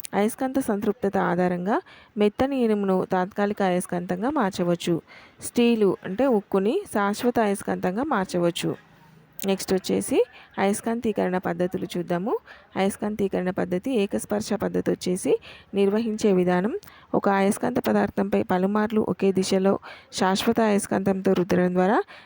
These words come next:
అయస్కాంతాలు తయారు చేయవచ్చు. కలిగే ఫలితము శాశ్వత అయస్కాంతపు ఏ కొనతో రుద్దామో అదే ధ్రువం పదార్థంపై ఏర్పడుతుంది. నెక్స్ట్ వచ్చేసి ద్వి-, ద్విస్పర్శ పద్ధతి.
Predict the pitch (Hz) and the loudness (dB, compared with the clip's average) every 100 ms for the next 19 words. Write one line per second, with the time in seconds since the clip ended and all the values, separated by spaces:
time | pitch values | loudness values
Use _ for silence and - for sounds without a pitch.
0 | - 190 196 - 196 190 196 240 208 180 | -4 0 0 2 0 2 0 2 4 2
1 | 180 180 175 175 175 330 480 - - - | 2 2 4 4 4 4 4 0 -12 0
2 | 202 208 233 226 196 202 196 285 349 208 | 2 2 2 2 0 0 0 2 2 2
3 | 196 233 240 214 202 - 202 202 208 214 | 2 0 2 4 2 2 0 0 0 0
4 | - 190 208 202 220 202 185 180 185 226 | 2 2 2 2 4 4 4 2 2 2
5 | 415 - - - 196 196 233 233 220 208 | 0 -4 -16 -4 0 4 4 4 2 2
6 | 202 185 180 190 185 285 320 190 - 170 | 0 0 0 -2 0 0 2 2 0 -2
7 | 170 165 165 - _ - - - 202 202 | -2 -2 -4 -6 _ -20 -20 -4 -2 2
8 | 220 214 220 240 220 196 202 - - 180 | 0 2 0 0 0 2 2 0 -14 -2
9 | 214 226 - 196 196 196 180 170 175 240 | -2 -2 0 0 0 0 0 0 0 0